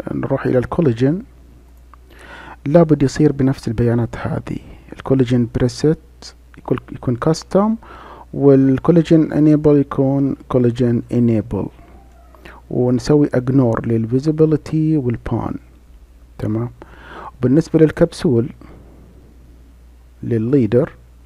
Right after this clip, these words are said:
نروح إلى الكولاجين ويصير هنا no collagen، تمام. الفولورز لو رحنا إلى الفولورز، اوكي، نقول له compile و save.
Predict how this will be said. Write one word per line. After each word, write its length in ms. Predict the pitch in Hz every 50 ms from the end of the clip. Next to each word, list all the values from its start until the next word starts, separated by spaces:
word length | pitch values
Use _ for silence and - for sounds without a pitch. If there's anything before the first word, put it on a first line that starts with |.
| - - - - - - - - - - - - - - -
نروح 200 | 117 120 117 -
إلى 160 | - - 110
الكولاجين 760 | 104 - - - 160 170 180 175 165 170 175 180 190 196 240 - - - - - - -
ويصير 340 | 147 147 - - 143 143 113
هنا 360 | 123 135 135 139 135 131 -
no 800 | - 123 123 120 120 123 127 123 120 120 123 123 123 127 131 127 - - - - - - - - - - - -
collagen، 360 | 170 139 - - - - - 175 - - - - - - - - - - - - - _ - - - - - - - - - -
تمام. 360 | - - - 123 139 160 180 - - - - - - - - - - -
الفولورز 1000 | 120 123 120 - - - 240 247 208 143 117 110 113 113 120 139 131 - - - - - - - - - - - - - - - - -
لو 140 | 143 123 131
رحنا 280 | 143 143 - - 147
إلى 180 | - 123 120 123
الفولورز، 840 | 120 120 - - - 156 127 107 104 107 107 117 127 135 - - - - - - - - _ - - - - - - - - - - - - - - - - - - - - - - - - - - - - -
اوكي، 120 | - - 139
نقول 180 | 127 120 110
له 60 | 113 113
compile 560 | - - 120 117 123 135 127 123 117 113 123
و 40 | 117
save. 360 | - - - 147 170 170